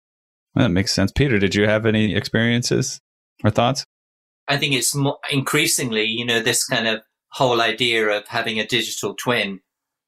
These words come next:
Speaker 2: So I think this is the whole, the whole point. And, uh, that's, that's just gonna be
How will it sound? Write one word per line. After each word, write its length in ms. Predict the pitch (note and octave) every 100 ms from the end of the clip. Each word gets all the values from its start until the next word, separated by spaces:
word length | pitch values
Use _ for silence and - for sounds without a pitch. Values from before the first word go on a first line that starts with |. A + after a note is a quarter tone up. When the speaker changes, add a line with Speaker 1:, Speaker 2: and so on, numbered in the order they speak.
| _
Speaker 2:
So 180 | - A2+
I 60 | A2
think 180 | A2
this 160 | A2 A2
is 100 | G#2
the 120 | G#2+
whole, 280 | A2 G#2 G#2
the 100 | G#2
whole 200 | G#2+ G2+
point. 380 | - A2+ G#2 G2 -
And, 520 | G#2 G2+ G2+ G2+ G2+
uh, 260 | G#2+ G#2 G2+ -
that's, 300 | A2 A2+ -
that's 240 | - A2+ -
just 200 | A2+ -
gonna 220 | G#2 G2+
be 320 | A2+ G#2+ G2+